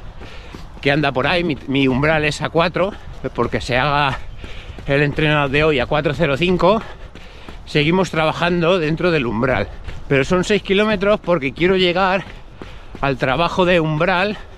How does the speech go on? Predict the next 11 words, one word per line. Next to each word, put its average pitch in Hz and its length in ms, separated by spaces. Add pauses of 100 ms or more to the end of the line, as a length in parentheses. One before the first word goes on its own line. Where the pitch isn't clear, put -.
(840)
al 113 140
trabajo 143 340
de 190 60
las 165 140
series, 180 560 (880)
con 143 180
un 180 100
poquito 190 340
más 180 160
de 175 60
fatiga. 120 500